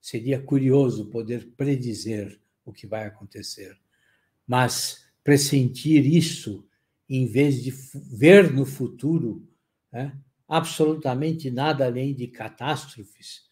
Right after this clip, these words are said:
né, e, e ver o mundo moderno e a civilização sofrendo aí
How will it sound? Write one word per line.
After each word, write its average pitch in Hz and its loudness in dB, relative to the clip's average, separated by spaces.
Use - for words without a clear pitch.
né, 139 -12
e, 156 -4
e 127 -2
ver 151 6
o 160 8
mundo 151 0
moderno 127 0
e 120 -6
a 120 -6
civilização 131 -8
sofrendo 143 0
aí 147 -4